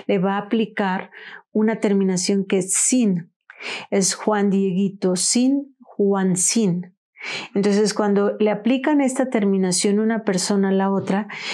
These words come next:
quiere decir que a la que se está refiriendo la está realzando, le está dando dignidad, le está envolviendo en, en amor y en importancia le eleva a esa persona, no es cualquier persona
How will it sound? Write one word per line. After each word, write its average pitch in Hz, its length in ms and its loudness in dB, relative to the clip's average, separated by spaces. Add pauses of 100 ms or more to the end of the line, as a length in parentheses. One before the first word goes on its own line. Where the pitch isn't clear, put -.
(260)
quiere 226 220 2
decir 226 320 -2
que 220 80 -2
a 208 40 2
la 196 140 0
que 196 100 -2
se - 140 -2
está 220 280 -2
refiriendo 220 840 2
la 196 180 2
está 196 340 -2
realzando, 185 800 0 (340)
le 208 60 2
está 208 220 0
dando 208 320 2
dignidad, 196 800 0 (560)
le - 120 2
está 208 600 -2
envolviendo 226 1160 2
en, 185 440 0 (340)
en 180 680 -2
amor 208 480 2
y 233 100 0
en 208 80 2
importancia 202 1040 0 (500)
le 190 180 2
eleva 240 760 0
a 196 120 -2
esa 190 260 -2
persona, 190 460 -2
no 196 80 0
es 208 120 -2
cualquier 247 420 -2
persona 226 520 -2